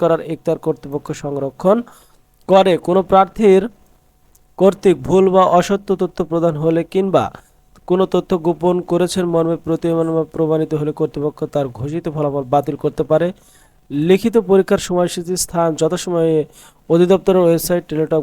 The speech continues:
বাংলাদেশ লিমিটেডের ওয়েবসাইট এবং এসএমএস এর মাধ্যমে কিন্তু জানিয়ে দেওয়া হবে। আশা করি আজকের এই ভিডিও থেকে আপনার কাঙ্ক্ষিত পদের ফলাফলটি এতক্ষণ নিশ্চয়ই দেখে নিয়েছেন। এ অংশ থেকে চাইলে আপনারা খুব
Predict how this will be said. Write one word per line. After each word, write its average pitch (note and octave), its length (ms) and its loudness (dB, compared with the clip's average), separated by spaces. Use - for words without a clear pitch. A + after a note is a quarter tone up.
বাংলাদেশ D3 360 -2
লিমিটেডের C#3+ 480 -4
ওয়েবসাইট D#3+ 440 -4
এবং D3 120 -4
এসএমএস D3 340 -6
এর C#3 120 -8
মাধ্যমে C3 360 -6
কিন্তু B2+ 220 -2
জানিয়ে G3+ 400 6
দেওয়া E3 200 6
হবে। A#2 180 -6
আশা F3 300 0
করি G3+ 120 6
আজকের E3 320 -2
এই D#3+ 60 2
ভিডিও E3+ 300 4
থেকে E3 200 -2
আপনার D3 280 -4
কাঙ্ক্ষিত D#3 340 -4
পদের C#3+ 280 -2
ফলাফলটি C#3 480 -4
এতক্ষণ C#3+ 340 -4
নিশ্চয়ই D3+ 440 -4
দেখে C#3+ 240 -2
নিয়েছেন। D3 360 -4
এ - 20 8
অংশ G#3+ 140 -2
থেকে F#3 160 0
চাইলে E3+ 240 0
আপনারা D#3+ 300 -4
খুব D#3 100 -14